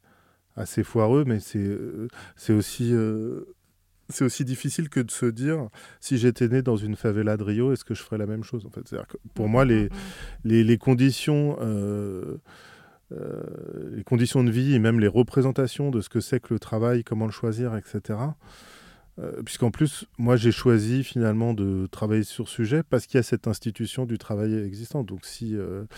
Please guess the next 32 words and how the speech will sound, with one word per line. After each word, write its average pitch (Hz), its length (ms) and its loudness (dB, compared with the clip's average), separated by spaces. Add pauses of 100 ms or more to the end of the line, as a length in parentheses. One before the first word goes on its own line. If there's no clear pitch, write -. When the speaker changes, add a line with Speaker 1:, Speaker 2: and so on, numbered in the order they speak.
(300)
Speaker 1:
si, - 400 -12
euh, 131 420 -8
je, 120 240 -12
s'il 123 240 -6
n'y 110 80 2
avait 110 160 4
pas 117 160 4
cette 104 220 2
violence-là, 110 580 0
parce 113 180 -8
qu'il - 200 -8
y - 20 -4
avait, 101 140 -4
euh, 98 500 -2 (640)
euh, 71 420 -10 (380)
une 104 120 -6
institution 107 520 -6
communiste 98 460 -2
du 98 120 -8
travail, 120 480 0
euh, 95 300 -4
j'aurais 92 240 -6
peut-être 101 240 -8
fait 107 160 -4
autre 110 160 -4
chose, 135 160 -2
j'en 101 120 -8
sais 90 120 -12
rien 110 140 -6
en 92 80 -12
fait. - 180 -18 (240)
Voilà. 107 220 -12